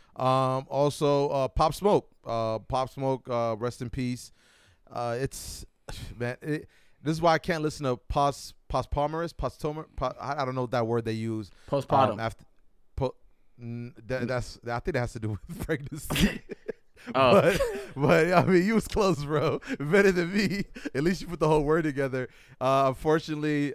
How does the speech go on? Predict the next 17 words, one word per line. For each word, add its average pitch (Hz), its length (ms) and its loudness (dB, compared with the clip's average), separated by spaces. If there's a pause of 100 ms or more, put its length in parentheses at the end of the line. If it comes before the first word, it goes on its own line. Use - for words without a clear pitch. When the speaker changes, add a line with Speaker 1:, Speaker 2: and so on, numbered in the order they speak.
Speaker 1:
he 139 180 0
had 135 220 0
the 120 60 -4
be-, 135 420 -2
not 143 180 0
unfortunately, 110 480 -4
he 131 60 -4
had 127 100 -2
the 117 80 -6
best, 127 480 -4 (460)
best 196 240 4
album 131 280 2
we 120 140 0
heard 117 240 2
in 110 60 -4
a 110 60 -2
while. 113 520 0